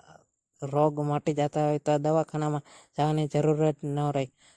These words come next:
તો તેના વિશે તમારું કહેવાનું શું થાય છે, કોમેન્ટ કરીને જણાવો. અને આવા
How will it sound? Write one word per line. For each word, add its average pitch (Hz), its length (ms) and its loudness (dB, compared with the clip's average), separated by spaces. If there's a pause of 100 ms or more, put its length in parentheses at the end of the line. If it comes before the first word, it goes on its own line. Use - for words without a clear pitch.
(180)
તો 147 120 -2
તેના 151 320 0
વિશે 147 180 -4
તમારું 165 400 2
કહેવાનું 156 420 0
શું 151 180 -2
થાય 151 200 -2
છે, 143 140 -4
કોમેન્ટ 151 380 -2
કરીને 147 340 -2
જણાવો. 147 380 -2
અને 151 180 -2 (400)
આવા 151 300 0